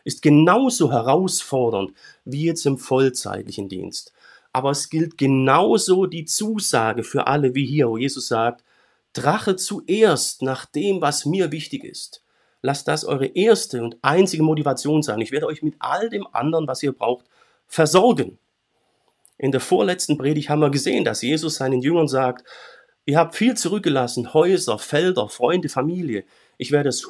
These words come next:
hundertfach erstatten.“ Hundertfach. Je mehr wir loslassen, bereit sind, in die Nachfolge zu treten,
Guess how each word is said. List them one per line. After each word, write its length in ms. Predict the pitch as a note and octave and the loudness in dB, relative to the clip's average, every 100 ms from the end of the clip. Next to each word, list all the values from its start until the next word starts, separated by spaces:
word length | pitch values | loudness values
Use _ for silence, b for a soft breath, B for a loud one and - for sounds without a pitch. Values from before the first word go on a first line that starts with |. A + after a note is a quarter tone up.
| - | 0
hundertfach 960 | G3+ A#3 A3 E3+ D#3+ D#3 - C3 A2+ - | 4 4 2 0 -2 -4 -6 -6 -8 -10
erstatten.“ 560 | A2+ - A#2 - - _ _ _ _ - | -10 -8 -8 -8 -14 _ _ _ _ 4
Hundertfach. 840 | A3+ C4 D3 - - - - - _ b b b _ _ | 8 8 6 -2 -10 -14 -14 -20 _ b b b _ _
Je 220 | C#3 C3+ | 0 2
mehr 500 | C3 C3 D3+ G3+ F#3+ | 4 4 4 4 2
wir 160 | F#3 | 0
loslassen, 960 | F3 F#3+ A#3+ - - - - - - - _ _ _ _ _ _ _ _ | 2 2 0 -2 -4 -8 -8 -14 -16 -20 _ _ _ _ _ _ _ _
bereit 580 | - A#2 A#2 C#3+ F#3 D4 | -2 -2 4 6 6 2
sind, 260 | - C#3 A#2 | 0 0 0
in 120 | A#2 | -2
die 100 | A2 | -2
Nachfolge 560 | A#2+ D3 D3 B2 A#2 | -2 -4 -2 -2 -2
zu 140 | A2+ A2 | -4 -8
treten, 480 | A2+ A#2 A#2+ B2 | -4 -2 -2 -4